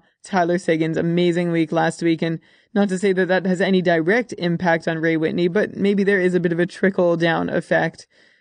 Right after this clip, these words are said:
And I feel like he is worth a thought if you are looking, as is the requirement for a jobber, for somebody who won't carry your team,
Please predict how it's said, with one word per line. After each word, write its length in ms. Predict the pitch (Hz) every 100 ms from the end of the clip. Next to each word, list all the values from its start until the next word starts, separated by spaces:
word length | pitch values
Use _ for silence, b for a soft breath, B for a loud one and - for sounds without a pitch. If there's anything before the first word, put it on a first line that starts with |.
| b b
And 180 | 196 -
I 140 | 185 185
feel 460 | - - 277 262
like 160 | 233 190
he 160 | - 185
is 160 | 170 _
worth 360 | 175 185 180 -
a 160 | - 185
thought 360 | - 165 170
if 120 | 175 185
you 100 | 175
are 140 | 175
looking, 500 | 175 196 180 170 220 b b b b b -
as 280 | 190 175 180 - -
is 180 | 180 165
the 100 | 180
requirement 480 | 165 180 165 165
for 140 | - 165
a 80 | 160
jobber, 380 | 175 170 160
for 160 | 165 175
somebody 560 | - 196 185 185 - -
who 160 | 190 175
won't 340 | 180 214 220
carry 240 | 196 202 202
your 160 | 170
team, 340 | 170 175 170